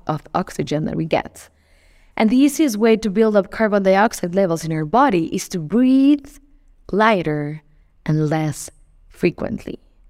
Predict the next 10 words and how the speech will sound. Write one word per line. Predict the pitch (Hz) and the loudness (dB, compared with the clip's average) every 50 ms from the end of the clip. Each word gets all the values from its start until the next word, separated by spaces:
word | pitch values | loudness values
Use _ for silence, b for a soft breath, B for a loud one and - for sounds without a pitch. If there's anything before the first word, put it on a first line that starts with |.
| _ _ _ _ _ _ _ | _ _ _ _ _ _ _
So | - - 214 | -2 -2 0
the | 202 226 | 4 6
average | 247 277 302 320 339 - - | 6 6 6 4 2 2 2
American | 247 220 185 170 147 - 165 160 170 170 | 2 2 2 0 -2 -2 -2 -4 -4 -2
takes | - 190 170 170 - - - _ - | -2 -4 -4 -4 -6 -16 -14 _ -2
a-, | - 277 285 294 - - | 0 0 0 0 0 0
eighteen | 302 294 - - - 302 277 247 202 | -2 -2 -2 0 4 4 4 4 4
breaths | - 214 208 208 - - - | 4 2 2 2 -2 -6 -8
per | - - 208 | -2 0 0
minute. | 196 190 180 156 - - - - - - - | 2 2 2 0 -2 -4 -8 -12 -20 -20 -20